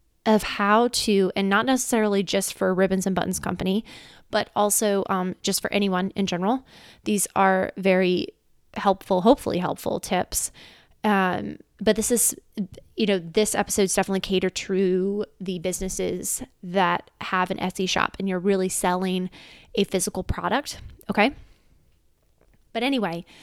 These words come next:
back to the matter at hand is, you know, it, it's, <laughs> the Instagram sphere is so <laughs> massive, right? Like, not only are you getting, like, spam <laughs> accounts, <laughs> ha-, like,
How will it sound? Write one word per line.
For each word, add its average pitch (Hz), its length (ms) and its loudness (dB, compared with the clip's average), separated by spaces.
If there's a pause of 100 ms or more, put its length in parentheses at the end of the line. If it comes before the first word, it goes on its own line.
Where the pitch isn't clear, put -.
(520)
back - 200 4
to - 80 -2
the 240 80 0
matter 190 260 2
at - 100 -4
hand 190 420 -2
is, 190 260 0 (840)
you 214 120 2
know, 185 380 2
it, 220 160 2
it's, - 380 0 (320)
<laughs> - 320 -8
the 214 160 0
Instagram 247 640 2
sphere 202 720 -4 (260)
is 208 180 2
so - 440 4
<laughs> - 40 0
massive, 190 720 0
right? 190 240 0 (600)
Like, 226 300 2 (560)
not 269 240 6
only 330 280 6
are - 80 4
you 208 120 4
getting, 208 260 6
like, 196 380 2
spam 208 680 2 (260)
<laughs> 196 240 -8
accounts, 220 600 0 (100)
<laughs> - 80 -20
ha-, 214 300 4
like, 208 280 2